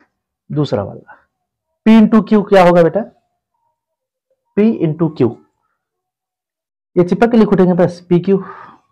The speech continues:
P into Q यही हुआ, पी क्यू, ठीक है,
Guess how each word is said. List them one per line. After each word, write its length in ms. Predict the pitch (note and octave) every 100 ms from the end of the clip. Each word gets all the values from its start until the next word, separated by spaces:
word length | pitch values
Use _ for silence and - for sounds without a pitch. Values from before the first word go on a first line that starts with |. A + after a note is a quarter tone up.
| _ _ _ _ _ _ _ -
P 80 | F3+
into 180 | F3+ F#3+
Q 180 | G3+
यही 140 | F3+ D#3
हुआ, 160 | A2+ G#2+
पी 200 | C#3+ -
क्यू, 140 | - _ _ _ _ _ _ G#3
ठीक 140 |
है, 80 | -